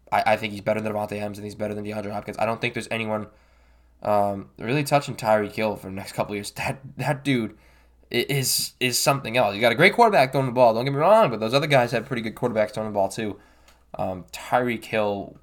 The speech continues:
might be the most dynamic athlete as a whole,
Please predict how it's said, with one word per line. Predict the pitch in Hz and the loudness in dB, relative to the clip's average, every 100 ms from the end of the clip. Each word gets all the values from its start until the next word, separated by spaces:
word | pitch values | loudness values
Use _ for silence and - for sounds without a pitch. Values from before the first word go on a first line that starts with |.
| _ | _
might | 107 110 113 117 117 | -14 -12 -2 0 0
be | 120 | -4
the | 110 | -6
most | 107 107 - - | -6 -8 -4 2
dynamic | 120 123 113 - - | 2 2 -4 -10 -4
athlete | - 127 92 - - _ - | -2 -2 -4 -12 -16 _ -8
as | 104 | -6
a | |
whole, | - 117 - - | 0 0 0 -10